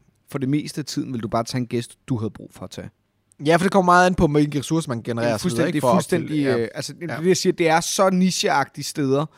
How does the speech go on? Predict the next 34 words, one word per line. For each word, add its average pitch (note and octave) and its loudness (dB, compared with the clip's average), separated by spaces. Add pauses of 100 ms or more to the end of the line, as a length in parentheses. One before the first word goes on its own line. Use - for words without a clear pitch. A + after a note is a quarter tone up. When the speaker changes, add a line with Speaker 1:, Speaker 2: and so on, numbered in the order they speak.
(240)
Speaker 1:
hvor D3+ 2
du D#3+ -2
vil D#3+ 0
bevidst D3+ -2
tage D#3+ -2
en C#3+ -4
gæst, - -8 (320)
der C#3+ -2
vil C3+ 0
være B2 0
et A#2 -6
problem C3+ -4
for B2+ -6
mig, G#2+ -6
Speaker 2:
Mm. A2 -8 (340)
Speaker 1:
at B2 -8 (200)
du C3+ 0
ikke C3 -2
kan C#3 -6
kalde A#2 -6
det A#2 -6
interaktion, A#2 -8
synes - -16
jeg. A2 -18 (100)
Bare B2 0
Speaker 2:
Ja. B2+ -6
Speaker 1:
fordi C3 -6
vi A#2 -4
tager A2 -2
det A#2 -8
fra A#2 -8
det G2+ -6
samme G2 -6
sted. - -12